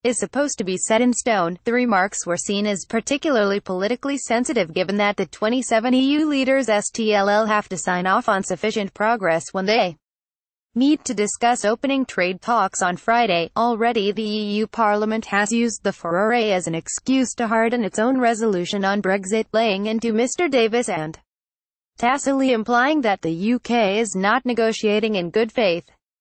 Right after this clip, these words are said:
The draft withdrawal agreement,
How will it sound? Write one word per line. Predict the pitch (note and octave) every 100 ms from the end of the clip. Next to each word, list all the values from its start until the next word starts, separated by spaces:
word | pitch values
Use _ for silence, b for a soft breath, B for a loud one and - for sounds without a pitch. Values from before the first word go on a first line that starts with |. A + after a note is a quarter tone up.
| _ _ _ -
The | G#3
draft | G#3 A#3 C#4 -
withdrawal | C#4 D#4+ - A3 A#3 F#3+ F3+
agreement, | F3 F#3+ F#3 F#3+ G#3+